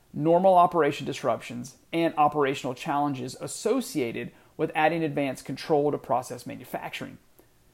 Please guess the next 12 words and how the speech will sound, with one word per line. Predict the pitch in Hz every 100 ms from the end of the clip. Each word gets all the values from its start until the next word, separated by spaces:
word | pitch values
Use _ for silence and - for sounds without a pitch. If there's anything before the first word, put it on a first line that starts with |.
| -
Now, |
teams | 156 277 339 -
should | 214
focus | - 208 196 190
on | 180 156
implementing | 208 202 190 175 160
advanced | 147 135 139 131
control | 156 139 - 147 143
with | - 143
a | 160
holistic | 151 151 156 180 - 170
mindset | 143 131 160 170 - 95